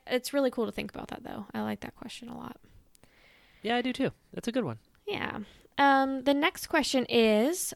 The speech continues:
Speaker 1: what makes a great Star Wars acting performance?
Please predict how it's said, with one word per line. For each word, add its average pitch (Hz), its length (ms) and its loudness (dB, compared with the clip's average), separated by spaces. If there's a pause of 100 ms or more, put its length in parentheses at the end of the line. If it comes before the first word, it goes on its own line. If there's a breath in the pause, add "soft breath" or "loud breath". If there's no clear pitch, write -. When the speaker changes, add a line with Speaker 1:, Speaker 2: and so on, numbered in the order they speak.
Speaker 1:
what 240 360 2
makes 269 460 0
a 226 120 2
great 202 540 -4
Star 208 320 0
Wars 196 300 0
acting 196 420 -2
performance? 120 840 -6